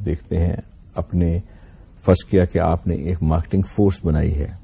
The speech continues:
اس کے لیے آپ نے ایک ڈسٹریبیوشن اسٹرکچر بنایا ہے، اس کے لیے آپ نے ایک پورا ایک جو ہے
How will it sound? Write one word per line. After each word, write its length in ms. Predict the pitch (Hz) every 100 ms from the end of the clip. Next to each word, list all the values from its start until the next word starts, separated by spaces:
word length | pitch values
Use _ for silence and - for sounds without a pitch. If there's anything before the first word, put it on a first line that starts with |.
| - - - - - - -
اس 140 | -
کے 100 | -
لیے 160 | 90 87
آپ 220 | 82 -
نے 60 | -
ایک 180 | 92
ڈسٹریبیوشن 560 | 95 87 - 90 90 92
اسٹرکچر 480 | - 95 - 113 92
بنایا 460 | 80 71 71 78
ہے، 40 | 107 - - - - - 110
اس 180 | -
کے 80 | -
لیے 240 | 90 90 -
آپ 280 | 90 92
نے 100 | 87
ایک 240 | 87 90 92 -
پورا 280 | 90 87 85
ایک 260 | - 87 -
جو 180 | 87 80
ہے 220 | 82 82